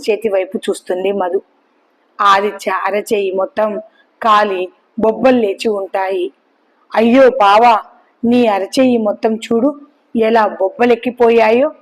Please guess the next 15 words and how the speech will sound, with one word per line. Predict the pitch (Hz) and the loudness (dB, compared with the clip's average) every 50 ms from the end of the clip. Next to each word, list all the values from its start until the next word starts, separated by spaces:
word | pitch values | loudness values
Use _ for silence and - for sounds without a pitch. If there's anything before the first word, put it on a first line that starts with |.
| _ _ _ _ _ _ _ _ _ | _ _ _ _ _ _ _ _ _
నీ | 226 233 226 214 226 220 - | -4 -2 -2 -4 -4 -6 -4
చెయ్యి | 196 208 233 240 226 202 185 | -4 -2 -2 -2 -2 -2 0
ఎలా | 185 190 214 254 | 0 2 2 2
కాలింది, | 269 - 277 269 262 254 247 240 240 226 240 240 240 240 - _ _ _ _ _ _ _ _ _ _ - | 2 2 2 2 2 2 2 0 0 -2 -2 -2 -4 -6 -8 _ _ _ _ _ _ _ _ _ _ -6
కనీసం | 165 156 165 196 214 208 208 - 214 196 190 175 - _ _ _ _ _ _ - | -6 -4 -4 -4 -4 -4 -4 -4 -4 -4 -6 -8 -14 _ _ _ _ _ _ -6
మందు | 190 190 202 214 226 | -4 -4 -2 -2 -4
కూడా | 233 233 233 240 240 240 247 | -2 0 0 2 4 4 4
రాసుకోలేదు" | 247 233 226 233 233 - - - 247 240 240 233 240 233 262 311 294 - _ _ _ _ _ _ _ _ - | 4 4 4 2 2 0 -2 0 2 2 4 4 2 2 2 -2 -4 -6 _ _ _ _ _ _ _ _ -4
అని | 202 196 220 226 220 | -4 -2 -2 -2 -4
అంటూ | 202 196 190 - 185 180 190 190 - _ _ _ _ _ _ _ | -4 -4 -4 -2 -2 0 0 -2 -4 _ _ _ _ _ _ _
తన | 277 262 254 233 | 0 0 2 0
పక్కన | 240 247 - 190 - - 262 254 240 208 190 - - _ _ _ - | 0 -2 -4 -6 -2 -2 0 0 0 -2 -4 -8 -16 _ _ _ -4
టేబుల్ | 196 196 214 226 214 294 294 | 0 0 0 2 2 0 2
మీద | 294 285 269 247 226 | 2 2 2 2 0
ఉన్న | 214 185 185 190 196 190 | 0 -2 -4 -6 -6 -6